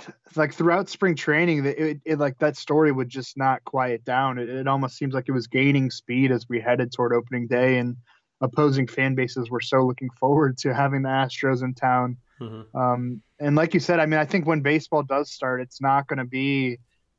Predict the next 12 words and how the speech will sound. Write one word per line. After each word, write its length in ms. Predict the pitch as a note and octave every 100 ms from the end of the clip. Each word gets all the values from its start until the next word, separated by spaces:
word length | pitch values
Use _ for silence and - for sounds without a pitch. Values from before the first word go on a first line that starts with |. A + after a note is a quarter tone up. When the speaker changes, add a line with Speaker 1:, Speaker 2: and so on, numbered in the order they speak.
| -
Speaker 1:
in 120 | C3
front 240 | - C#3
of 100 | C3
forty 360 | - C3+ C3 B2
thousand, 680 | B2+ B2+ B2 B2+ B2 A#2+ A2 - _ _ _ _ -
you 100 | B2+
know, 260 | B2 B2 - _ _ _ _ -
a 80 |
night 340 | C3+ C3 C3 -
crowds. 800 | - B2+ C3 B2+ A#2 A2+ - - _ _ -
Speaker 2:
Yeah. 160 | G#2 F#2+
Speaker 1:
Um, 480 | A#2+ A#2+ A#2+ A#2+